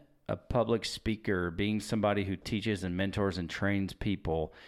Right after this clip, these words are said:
and that just gives me life. Um,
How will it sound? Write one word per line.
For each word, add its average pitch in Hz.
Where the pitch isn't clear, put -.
and 98
that 104
just 104
gives 104
me 101
life. 87
Um, 85